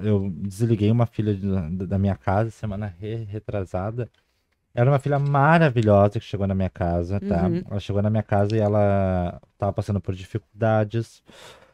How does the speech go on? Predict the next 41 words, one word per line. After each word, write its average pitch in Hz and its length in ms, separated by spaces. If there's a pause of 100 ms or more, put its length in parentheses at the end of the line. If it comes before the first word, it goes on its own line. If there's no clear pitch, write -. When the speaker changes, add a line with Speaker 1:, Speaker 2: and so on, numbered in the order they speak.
(340)
Speaker 1:
Enfim, 151 480
tinha 110 160
que - 80
comer 151 320
aquela 156 240
questão 170 280
toda 165 180
quando 151 140
chega 151 160
na 143 80
nossa 139 220
casa. 82 260
Speaker 2:
Sim. 175 420 (560)
Speaker 1:
Aí, 156 680 (340)
lá 131 200
vai 156 240
eu 143 200
passar 139 480
axé, 135 300
passar 135 340
milho, 131 440
compra 139 340
tudo 165 220
do 180 100
meu 151 180
bolso, 123 520
a - 20
gente 214 220
Speaker 2:
Uhum. 214 320
Speaker 1:
faz 139 360
tudo - 200
aquilo 151 180
ali. 139 260 (580)
E 226 40
daí, 202 140
quando 226 180
vê, 202 120
Speaker 2:
Sim. - 60
Speaker 1:
essa 170 120
filha 202 260
tava 214 340